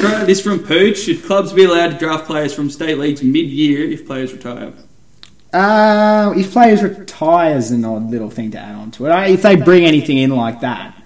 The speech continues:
Speaker 2: that's
Speaker 1: It's
Speaker 2: not
Speaker 1: gotta
Speaker 2: gonna be
Speaker 1: be
Speaker 2: a part
Speaker 1: universal,
Speaker 2: of it.
Speaker 1: doesn't
Speaker 2: Yeah,
Speaker 1: it?
Speaker 2: and, yeah, if you have an injury. Um, I, I quite like that idea. The mid-year draft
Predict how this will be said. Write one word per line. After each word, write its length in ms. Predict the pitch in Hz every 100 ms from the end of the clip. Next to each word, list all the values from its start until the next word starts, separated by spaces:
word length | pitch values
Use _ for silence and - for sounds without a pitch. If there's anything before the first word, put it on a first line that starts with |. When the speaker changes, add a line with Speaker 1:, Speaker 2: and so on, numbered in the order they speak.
| - - -
Speaker 2:
that's 200 | 147 -
Speaker 1:
It's 40 |
Speaker 2:
not 120 | 165 269
Speaker 1:
gotta 120 | 156
Speaker 2:
gonna 80 | 120
be 120 | 143
Speaker 1:
be 60 | 139
Speaker 2:
a 40 |
part 140 | 117 117
Speaker 1:
universal, 300 | 123 123 127
Speaker 2:
of 80 |
it. 40 | 123
Speaker 1:
doesn't 160 | 117 123
Speaker 2:
Yeah, 60 | 117 127
Speaker 1:
it? 40 |
Speaker 2:
and, 400 | 196 202 214 226 240 185
yeah, 100 | 254
if 160 | 104 -
you 60 | 196
have 140 | 147
an 80 | 131
injury. 540 | 127 127 117 107 - - - -
Um, 440 | 185 170 165 165 -
I, 260 | 214 233
I 40 | 254
quite 160 | 262 220
like 220 | 139 139
that 120 | 131
idea. 300 | 120 117 113
The 80 | 151
mid-year 500 | 190 247 220 262 233
draft 600 | 135 160 156 147 - -